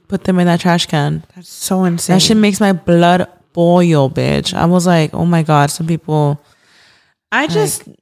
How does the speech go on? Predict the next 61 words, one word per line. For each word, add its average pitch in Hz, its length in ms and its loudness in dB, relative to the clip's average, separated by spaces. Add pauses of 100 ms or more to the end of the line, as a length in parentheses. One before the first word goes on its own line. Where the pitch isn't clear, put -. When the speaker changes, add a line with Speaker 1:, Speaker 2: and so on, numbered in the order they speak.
(120)
Speaker 2:
that 214 260 -2
was, 196 120 2
Speaker 1:
no 285 120 4
Speaker 2:
like, 262 100 2
Speaker 1:
words. 262 320 0
I 233 160 0
don't 285 160 0
even 262 220 -4
have 233 180 2
Speaker 2:
I 190 40 0
don't 190 100 2
Speaker 1:
words 214 100 0
Speaker 2:
have 202 80 2
Speaker 1:
for 180 60 -2
Speaker 2:
words 185 300 2
Speaker 1:
it 240 40 -2
Speaker 2:
for 185 80 -4
it. 170 60 2
Speaker 1:
because 190 200 -2
it's 185 220 -2
just 185 240 -4
like, 156 400 -2
you 180 200 -16
fucking 180 680 -6 (440)
bitch. 143 440 -6 (320)
Speaker 2:
Her 240 160 -2
trial, 208 340 0
I 220 120 2
think, 180 200 -2
is 180 140 0
in 180 160 -4
September. 165 520 -4
I'm, 160 220 -4
like, 156 140 -6
waiting 147 320 -4
for 160 100 -4
the 143 100 -6
day. 101 280 -6
Speaker 1:
And 220 180 2
how 226 140 2
the 311 160 0
fuck - 560 -4 (140)
was 202 180 -6
she - 160 -2
at 196 200 0
prom 196 340 2
months 190 280 -2
later 185 340 0
with 175 160 0
a 170 60 0
Speaker 2:
That's 165 40 0
Speaker 1:
smile 175 320 0
on 294 100 2
Speaker 2:
what 277 100 2
Speaker 1:
her 277 60 0
Speaker 2:
I - 20 -2
have 247 200 0
Speaker 1:
face? 226 100 -2
Speaker 2:
an 208 40 0
issue 208 300 0
with. 160 340 -2